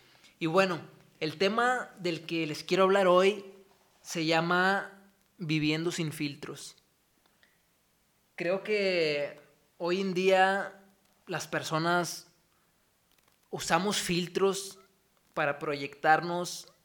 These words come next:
de una manera diferente a la que realmente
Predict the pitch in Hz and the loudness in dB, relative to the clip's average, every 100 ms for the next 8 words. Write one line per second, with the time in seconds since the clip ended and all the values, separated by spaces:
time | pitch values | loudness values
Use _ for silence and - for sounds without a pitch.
0 | _ _ _ _ _ 165 156 175 180 165 | _ _ _ _ _ -10 -8 -6 -4 -2
1 | 165 175 165 160 147 147 156 175 165 151 | 0 2 2 2 0 0 -2 0 2 2
2 | 143 143 135 139 143 147 143 151 151 156 | -2 -4 -2 -2 -2 -8 -6 -6 -6 -8